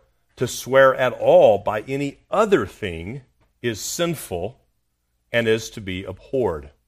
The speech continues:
And you'll notice the scriptural reference there is the Sermon on the Mount, Matthew five. "Yet,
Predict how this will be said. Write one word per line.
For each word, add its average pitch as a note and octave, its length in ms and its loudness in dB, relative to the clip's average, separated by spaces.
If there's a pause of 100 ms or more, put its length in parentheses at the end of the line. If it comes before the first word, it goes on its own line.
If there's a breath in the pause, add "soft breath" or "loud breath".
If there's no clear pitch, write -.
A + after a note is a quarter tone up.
(260)
And F#2+ 100 -14
you'll F#2+ 100 -6
notice G#2 600 -2 (920)
the G2 60 -10
scriptural A2+ 440 -4
reference G2 340 0
there G2 280 0
is - 340 -12 (640)
the A2+ 80 -20
Sermon E2+ 300 -10
on D#2+ 80 -14
the F2+ 60 -16
Mount, G2+ 260 -8 (180)
Matthew F2+ 240 -14
five. - 460 -14 (1040)
"Yet, A#2+ 460 0